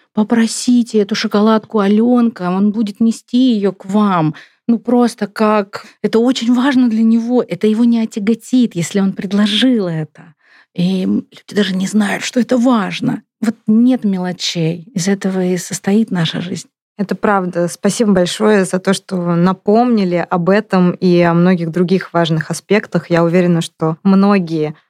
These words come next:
Speaker 2: те, для кого не актуальны сейчас вопросы, связанные со здоровьем, с тяжёлым диагнозом и так далее, всё равно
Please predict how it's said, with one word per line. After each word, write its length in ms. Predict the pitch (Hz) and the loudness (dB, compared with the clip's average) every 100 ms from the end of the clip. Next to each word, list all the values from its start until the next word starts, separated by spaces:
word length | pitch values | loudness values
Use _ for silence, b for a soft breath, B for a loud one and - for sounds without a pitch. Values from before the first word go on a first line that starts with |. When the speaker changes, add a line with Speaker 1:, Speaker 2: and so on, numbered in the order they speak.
| - | -8
Speaker 2:
те, 220 | - 202 | 0 2
для 140 | 196 190 | 2 0
кого 280 | 196 185 | 2 2
не 180 | 190 180 | 4 4
актуальны 580 | 196 - 185 175 170 170 | 0 -2 -2 0 0 -2
сейчас 340 | - - 160 | -4 -4 -4
вопросы, 440 | 170 165 175 165 165 | -4 -2 -2 -2 -6
связанные 640 | - 160 156 160 156 156 | -2 0 0 0 -2 -4
со 260 | 151 - 165 | -6 -6 -2
здоровьем, 640 | 180 202 160 185 175 175 | 0 0 2 0 2 -2
с 60 | - | -2
тяжёлым 440 | 170 165 175 175 | -2 2 4 4
диагнозом 600 | 170 170 175 170 165 170 | 2 2 0 0 2 0
и 40 | 170 | 0
так 140 | 160 | -2
далее, 240 | 170 202 | 0 0
всё 180 | 180 - | 0 -2
равно 360 | 170 175 190 | 0 2 2